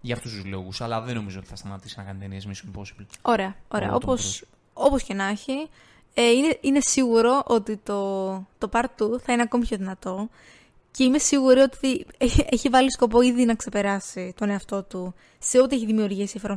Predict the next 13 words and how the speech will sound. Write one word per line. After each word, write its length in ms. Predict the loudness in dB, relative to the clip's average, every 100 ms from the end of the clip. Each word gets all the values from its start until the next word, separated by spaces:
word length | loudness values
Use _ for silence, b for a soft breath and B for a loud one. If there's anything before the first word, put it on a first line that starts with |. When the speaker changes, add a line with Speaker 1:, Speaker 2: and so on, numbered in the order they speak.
| -6
Speaker 2:
scratch 220 | -4 -4
στη 220 | -6 -10 -8
συγκεκριμένη 420 | -6 -4 -2 -4
ταινία, 300 | -4 -4 -4
το 80 | -4
οποίο 120 | -2
είναι 100 | 0
αδιανόητο. 420 | 2 2 2 2
Δεν 100 | -2
ξέρω 180 | -2 -2
πραγματικά 640 | 0 -2 0 2 2 2 -8 b b b b _
πόσο 320 | 6 6 6
πιο 540 | 0 2 2 2 0